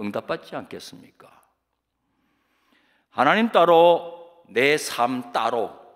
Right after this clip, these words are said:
신앙생활 하는데 하나님 뜻 따로, 내 생각 따로, 내 삶 따로 공전하는 삶이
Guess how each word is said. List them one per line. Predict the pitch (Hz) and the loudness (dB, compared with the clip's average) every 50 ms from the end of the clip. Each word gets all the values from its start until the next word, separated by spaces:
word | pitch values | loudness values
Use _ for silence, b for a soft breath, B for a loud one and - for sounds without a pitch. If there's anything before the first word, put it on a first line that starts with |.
| _ _ _ | _ _ _
신앙생활 | - - 208 240 247 247 233 - 247 226 214 202 196 | -12 -6 0 0 0 0 0 0 2 4 6 4 4
하는데 | 170 170 160 156 147 139 135 120 113 110 117 120 127 B B B | 4 0 -2 -2 -2 -2 -2 -2 -2 0 0 0 -2 B B B
하나님 | B - 156 170 185 208 214 214 208 - | B 0 2 2 2 2 2 0 0 0
뜻 | 220 202 - - - - | 0 -2 -2 -4 -10 -2
따로, | - 180 160 175 175 180 170 - - - | 0 0 2 2 2 2 0 0 -4 -6
내 | 107 120 127 139 135 | -4 -2 0 0 -2
생각 | 135 - - 135 131 135 127 - - - | -4 -6 -10 -8 -4 -4 -4 -4 -6 -6
따로, | - 127 123 127 120 107 95 | -4 -2 -2 -2 -2 -4 -4
내 | 104 120 | -2 -4
삶 | 123 - - 120 117 113 - | -4 -4 -6 -10 -10 -10 -6
따로 | - 123 120 120 110 - - - - | -4 -2 -2 -2 -4 -6 -8 -6 -2
공전하는 | - 175 180 208 214 214 208 214 196 196 170 151 143 139 139 135 | 2 2 4 4 2 0 0 0 0 0 0 0 0 -2 -2 -4
삶이 | 127 - 113 104 110 117 | -8 -10 -12 -12 -12 -12